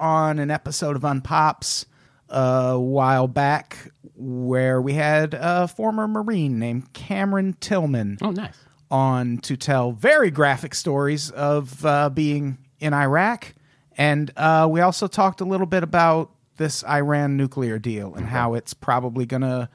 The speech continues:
Speaker 1: march us right back to war soon.
Speaker 2: I mean, you know, it's, I'm just glad we've got someone level-headed and, and built for leadership like Donald Trump in office when things like this are in, uh, in the news, you know?
Speaker 1: Yeah.
Speaker 2: Like, if, if any,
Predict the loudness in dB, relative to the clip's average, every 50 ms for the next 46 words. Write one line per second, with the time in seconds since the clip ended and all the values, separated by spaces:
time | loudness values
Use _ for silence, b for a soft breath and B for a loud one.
0 | b b b b b b b -4 0 2 2 2 2 2 0 -2 0 2 2 2
1 | 2 2 2 2 2 2 0 0 2 4 4 4 2 2 -2 -2 -2 0 -2 -2
2 | -4 -6 B B B -10 -8 -6 -4 -2 -2 -2 -2 -4 -4 -2 -2 -2 -2 -2
3 | -2 -2 -4 -6 -6 -10 -20 -16 -6 -2 0 2 2 2 0 0 2 0 0 0
4 | -2 -4 -4 -2 0 0 0 0 0 0 -2 -4 -6 -8 -8 -8 -8 -8 -6 -6
5 | -6 -6 -8 -8 -10 -6 -4 -4 -2 -2 -2 -4 -4 -4 -6 -6 -4 -2 -2 -2
6 | -2 -4 -4 -4 -6 -6 -6 -8 -10 -12 -14 -18 _ _ _ _ _ _ _ _
7 | -2 -2 -2 0 -2 -4 -4 -6 -8 -8 -8 -6 -6 -6 -6 -8 -12 -4 0 2
8 | 2 2 0 -4 -6 -4 -2 0 0 0 0 0 -2 -2 -2 -4 -4 -2 -2 -4
9 | -2 -2 -4 -4 -2 -2 -2 -4 -2 -2 -2 -2 -2 -2 -2 0 0 0 -2 -4
10 | -6 -10 -8 -6 -4 -2 -2 -2 -4 -4 -4 -4 -4 -4 -2 -4 -4 -4 -2 -2
11 | -4 -4 -2 -4 -2 -2 -2 -2 -4 -4 -4 -4 -4 -4 -2 -2 -2 0 0 0
12 | 0 -2 -4 -6 -8 -6 -6 -6 -6 -6 -8 -6 _ 0 0 0 -2 -6 -12 _
13 | _ 0 2 2 4 2 0 b b b b b 0 0 0 0 -2 -2 0 0
14 | 0 -2 -4 -6